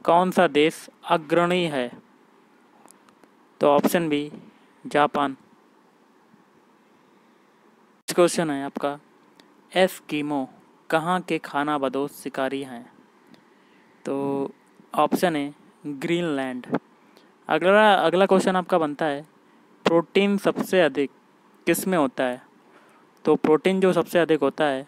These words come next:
ऑप्शन डी, सोयाबीन में पाया जाता है। अगला क्वेश्चन है, भारत में सबसे लंबी तटरेखा वाला राज्य कौन सा है? ऑप्शन ए, गुजरात।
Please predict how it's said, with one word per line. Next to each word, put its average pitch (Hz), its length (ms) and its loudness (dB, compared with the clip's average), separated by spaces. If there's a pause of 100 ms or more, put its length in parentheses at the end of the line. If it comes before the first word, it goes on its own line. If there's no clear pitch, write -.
(140)
ऑप्शन 156 480 0
डी, 135 200 -6 (460)
सोयाबीन 170 680 4
में 165 240 -6 (420)
पाया 143 220 2
जाता 127 260 -4
है। 123 120 -10 (1080)
अगला 170 240 4
क्वेश्चन 180 340 2
है, 160 180 -8 (580)
भारत 151 480 2
में 185 160 0
सबसे 180 540 0
लंबी 143 480 0 (120)
तटरेखा 143 580 -2
वाला 139 380 0 (640)
राज्य 135 580 0 (420)
कौन 170 240 2
सा 160 200 2
है? 127 200 -8 (1160)
ऑप्शन 170 460 2
ए, 151 180 -4 (580)
गुजरात। 143 720 0